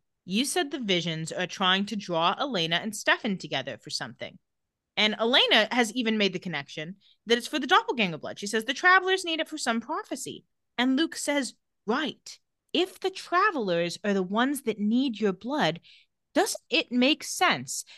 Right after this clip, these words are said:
that you're not only being drawn together, but also," and Elena says, "being drawn to them"?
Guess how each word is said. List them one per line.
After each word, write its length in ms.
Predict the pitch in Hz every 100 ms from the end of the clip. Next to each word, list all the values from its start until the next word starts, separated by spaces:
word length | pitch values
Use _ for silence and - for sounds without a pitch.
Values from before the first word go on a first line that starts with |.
| -
that 180 | 208 226
you're 140 | 349
not 280 | 294 311 -
only 340 | 247 320 339 285
being 300 | 285 262 233
drawn 400 | 202 226 240 240
together, 800 | 208 170 233 523 180 127 101 - _ _
but 200 | 240 277 - -
also," 840 | 262 466 554 - - 151 147 156
and 160 | 208 214
Elena 260 | 220 214
says, 240 | 208 190 190 _
"being 240 | 170 160
drawn 360 | 151 165 156 160
to 100 | 175
them"? 640 | 170 208 349 262 147 175